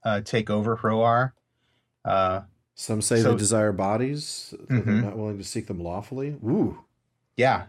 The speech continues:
Speaker 1: I mean, it's, it's, yeah, it's, it's a very
Speaker 2: That's
Speaker 1: unnatural
Speaker 2: interesting.
Speaker 1: state, and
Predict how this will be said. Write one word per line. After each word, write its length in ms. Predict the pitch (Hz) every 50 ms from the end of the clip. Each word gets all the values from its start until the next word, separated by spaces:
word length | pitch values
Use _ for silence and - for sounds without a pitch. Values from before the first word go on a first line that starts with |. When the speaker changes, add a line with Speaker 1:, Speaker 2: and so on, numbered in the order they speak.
| -
Speaker 1:
I 60 | 123
mean, 160 | 127 123 123 131
it's, 320 | 139 127 - - - - -
it's, 240 | 147 139 123 - - - _
yeah, 380 | - 151 127 120 113 92 85 - - _ _ _ _ -
it's, 340 | 127 123 117 - - - - 139
it's 180 | 147 123 -
a 60 | 139
very 280 | 123 110 143 147 160 156
Speaker 2:
That's 200 | - 135 131 127
Speaker 1:
unnatural 300 | 123 123 123 123 254 220
Speaker 2:
interesting. 180 | 123 113 113 98
Speaker 1:
state, 280 | 87 - 123 113 101 -
and 400 | - 120 113 110 107 104 104 101